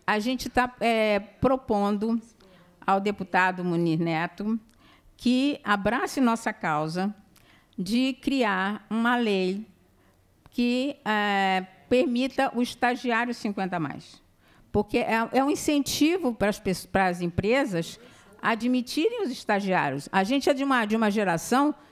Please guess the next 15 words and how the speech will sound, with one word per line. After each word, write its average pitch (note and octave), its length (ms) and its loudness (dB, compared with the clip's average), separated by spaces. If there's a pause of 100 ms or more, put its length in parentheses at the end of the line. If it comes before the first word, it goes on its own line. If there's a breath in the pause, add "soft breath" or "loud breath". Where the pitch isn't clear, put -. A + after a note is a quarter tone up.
(120)
que B3 120 0
fez A3 280 2
estágio, F3+ 640 0
que - 100 0
aprendeu A3 540 2
com A3 100 -6
estágio. C#3+ 680 -2
Então, G3 320 0
a A#3 80 2
gente A#3 280 -2
pode A3 320 2
agora G#3 280 2
ensinar G3 800 0
com F3 100 -6
estágio. - 680 -10